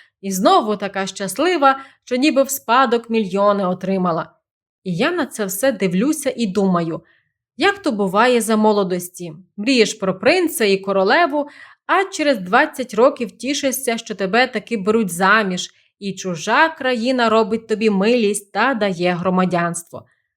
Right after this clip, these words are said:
Звичайно, що вона в Україні могла мати і кращого чоловіка,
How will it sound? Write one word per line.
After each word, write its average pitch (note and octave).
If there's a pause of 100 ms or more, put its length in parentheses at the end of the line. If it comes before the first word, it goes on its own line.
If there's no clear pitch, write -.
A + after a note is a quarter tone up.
(200)
Звичайно, B3+
що G#3
вона G3+
в F#3+
Україні G#3+
могла G#3
мати A3
і G#3
кращого B3
чоловіка, A3